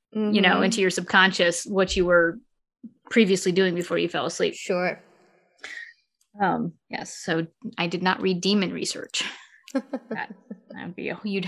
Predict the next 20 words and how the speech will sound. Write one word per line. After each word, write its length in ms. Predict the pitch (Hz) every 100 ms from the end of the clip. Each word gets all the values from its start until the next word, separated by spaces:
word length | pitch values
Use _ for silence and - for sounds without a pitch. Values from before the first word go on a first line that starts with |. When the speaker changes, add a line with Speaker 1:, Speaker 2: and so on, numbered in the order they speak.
| - -
Speaker 1:
you'd 160 | 190
know 240 | 185 190 165
a 60 |
whole 320 | - 202 220
different 260 | 220 202 202
Valerie 400 | 165 - - -
if 80 | 185
that 180 | - -
were 80 |
the 140 | 226 247
<laughs> 220 | - -
case. 560 | 233 - - - - - - _ _ _ _ _ - - - -
Speaker 2:
I 40 | - -
think 140 | 180
so. 320 | - 185 175 -
Speaker 1:
Um, 460 | 196 180 175 185 - _ _ _
so 120 | -
yeah, 120 | 254 214
so 160 | 254
thankfully 680 | 247 294 294 262 233 220 -